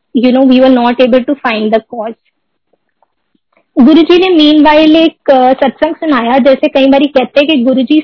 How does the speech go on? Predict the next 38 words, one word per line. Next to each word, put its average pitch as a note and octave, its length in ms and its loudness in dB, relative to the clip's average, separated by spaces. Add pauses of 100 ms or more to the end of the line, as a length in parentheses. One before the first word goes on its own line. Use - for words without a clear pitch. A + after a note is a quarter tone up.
(100)
सत्संग D4+ 360 -6
के E4 100 -2
through D#4+ 440 -2 (460)
तुम्हें D#4+ 180 -2
आंसर B3 480 -2
देते C4 340 -2
हैं B3+ 200 -6
या C4 160 -2
तुम्हें C4 380 -4
गाइड A3+ 360 -4
करते A#3 340 -6
हैं, A#3+ 600 -6
तुम्हें C4 240 0
बताते A#3 480 -2
हैं B3+ 120 -4
कि C4 260 -8
क्या B3+ 140 2
होगा B3+ 520 -2
और B3 140 -6
वो B3+ 100 -6
तुम्हारे B3 380 -6
साथ A#3 280 -4 (120)
हैं B3+ 220 -8
हर B3 100 -2
पल। B3+ 320 -4 (580)
वैसे C#4 240 0
ही E4+ 60 -2
मम्मा D4 320 0 (200)
ने D4+ 180 2
एक, D4 240 -4
अ, C4 220 0
सत्संग C#4+ 420 -6
सुना, C4 240 -2
अ, A#3 340 -4
सत्संग D#4 420 -4
पढ़ा, A#3+ 320 -4
in C4+ 140 0
fact, A#3 340 -6